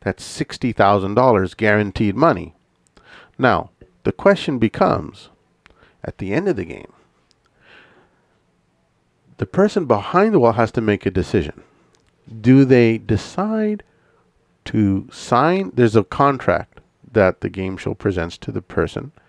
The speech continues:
If you sign a contract, that will guarantee them whatever they have built up. So if they got the questions right,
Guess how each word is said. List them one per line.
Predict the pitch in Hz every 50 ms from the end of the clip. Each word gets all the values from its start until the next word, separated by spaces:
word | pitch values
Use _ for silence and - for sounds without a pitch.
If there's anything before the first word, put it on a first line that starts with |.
| _ _ _ _ _ _ _ _ _ _ _ _ -
If | 107 95
you | 98 95
sign | - - - 135 147 180 202 202
a | 185
contract, | - - 180 185 214 233 214 - - 98 87 87 - - - - _ _ _ _ _ _ _ _ _ _ _ _ _
that | - 113 120 120 117 -
will | 123 131 127 120 - - _ _ _ _ _ -
guarantee | - 131 123 113 110 110 104 98 - - - - - 240 254 247
them | 190 123 90 78 80 85 85 101 - _
whatever | - 110 110 113 123 143 151 156 160 160 156 147 - _ _ _ _ -
they | 117 120 113
have | 110 110 98 98 95
built | 113 113 113 113 - 123
up. | 107 90 80 _ - - - _ _ _ _ _ _ _ _ _ _ _ _ _ _ _
So | - - - 110 107 104 104 101 98 98 101 - _
if | - 98 -
they | - 101 90
got | - 101 98 92 -
the | - -
questions | - 101 101 - - 90 90 90 101
right, | 139 175 196 190 180 175 -